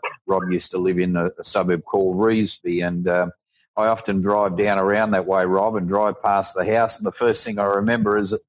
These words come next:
is the years that, that Danny Smith was, uh, w-, with your team. And that, they were great years, uh, Rob.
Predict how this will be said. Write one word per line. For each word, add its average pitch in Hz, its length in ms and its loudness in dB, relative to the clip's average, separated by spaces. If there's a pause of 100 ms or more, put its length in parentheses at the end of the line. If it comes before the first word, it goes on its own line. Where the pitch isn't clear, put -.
(160)
is 101 160 -2
the 110 80 0
years 123 440 2
that, 110 220 -2
that 101 220 -4
Danny 120 300 0
Smith 165 400 0 (500)
was, 98 300 0
uh, 92 380 2 (140)
w-, 92 200 -8 (100)
with 104 180 0
your 98 280 2
team. 98 420 0
And 104 100 -2
that, 131 160 0
they 139 140 2
were 127 140 0
great 135 360 0
years, 131 460 0
uh, 90 180 2
Rob. 85 360 0